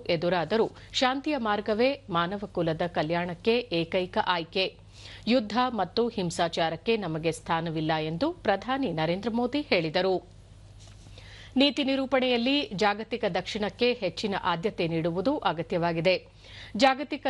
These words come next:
ದಕ್ಷಿಣದಲ್ಲಿರುವ ದೇಶಗಳು ಹವಾಮಾನ, ಹಣಕಾಸು, ಸುಸ್ಥಿರ ಅಭಿವೃದ್ಧಿ, ತಂತ್ರಜ್ಞಾನ ಪ್ರದೇಶದಂತಹ ವಿಷಯಗಳಲ್ಲಿ ಸಾಂಕೇತಿಕವಾಗಿವೆ. ಆದರೆ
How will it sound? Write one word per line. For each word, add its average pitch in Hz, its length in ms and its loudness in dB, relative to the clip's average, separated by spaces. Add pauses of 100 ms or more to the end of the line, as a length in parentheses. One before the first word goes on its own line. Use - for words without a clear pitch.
ದಕ್ಷಿಣದಲ್ಲಿರುವ 226 720 0 (120)
ದೇಶಗಳು 202 500 2 (160)
ಹವಾಮಾನ, 160 560 0 (260)
ಹಣಕಾಸು, 180 640 -2 (160)
ಸುಸ್ಥಿರ 190 500 0
ಅಭಿವೃದ್ಧಿ, 160 460 0 (400)
ತಂತ್ರಜ್ಞಾನ 262 600 2 (140)
ಪ್ರದೇಶದಂತಹ 165 960 0
ವಿಷಯಗಳಲ್ಲಿ 185 720 0 (220)
ಸಾಂಕೇತಿಕವಾಗಿವೆ. 214 1080 0 (380)
ಆದರೆ 254 360 2